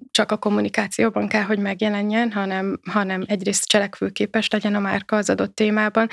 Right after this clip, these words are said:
másrészt az, hogy már tényleg a stratégiai tervezésnél is, ö, ez egy, ö, prioritás legyen. De hogyha a kérdésedre válaszolok pontosan, akkor például a, a dáv esetén a master brand kampányokban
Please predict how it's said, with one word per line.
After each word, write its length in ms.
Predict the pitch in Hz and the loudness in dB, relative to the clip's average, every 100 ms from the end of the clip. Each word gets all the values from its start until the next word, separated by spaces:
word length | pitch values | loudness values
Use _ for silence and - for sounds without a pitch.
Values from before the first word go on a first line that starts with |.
| - - | -4 -4
másrészt 420 | - 190 - 185 196 | -2 0 -2 -2 -4
az, 140 | 196 | -4
hogy 100 | 196 | -2
már 180 | 196 196 | -2 0
tényleg 300 | 202 196 196 | 0 0 -2
a 40 | |
stratégiai 540 | 196 - 196 202 185 190 | -4 -2 0 2 0 0
tervezésnél 760 | - 190 202 202 196 214 202 | 0 0 0 0 0 -2 -2
is, 260 | 196 - - | -2 -2 2
ö, 260 | 190 196 208 | 2 2 -2
ez 200 | 226 196 | -4 -2
egy, 240 | 202 180 190 | -2 0 0
ö, 220 | 175 - | 2 -2
prioritás 600 | - 214 202 202 208 - | 0 2 2 -2 -2 0
legyen. 300 | 214 214 247 - - - - - | 2 2 0 -4 -8 -8 -8 0
De 180 | 208 208 | 2 2
hogyha 340 | 214 208 214 | -2 -2 -2
a 80 | 208 | -2
kérdésedre 540 | 202 208 196 - - | 0 0 2 0 -2
válaszolok 460 | 202 202 202 208 202 | -2 -2 -2 -4 0
pontosan, 400 | 226 220 - 220 | 0 0 0 0
akkor 300 | 202 - 202 | 0 -4 -2
például 500 | - 208 202 202 208 | 0 2 2 2 0
a, 160 | 196 196 - - - | 0 -2 -8 -8 2
a 100 | 208 | 4
dáv 200 | 214 208 | 4 2
esetén 520 | 208 208 202 208 202 | 2 0 -2 -2 -2
a 60 | 190 | -2
master 340 | 190 - 208 | -4 -2 -2
brand 280 | 202 190 190 | -2 -4 -2
kampányokban 960 | 202 180 196 190 196 185 180 196 202 | -2 -2 -2 -2 -4 -4 0 0 0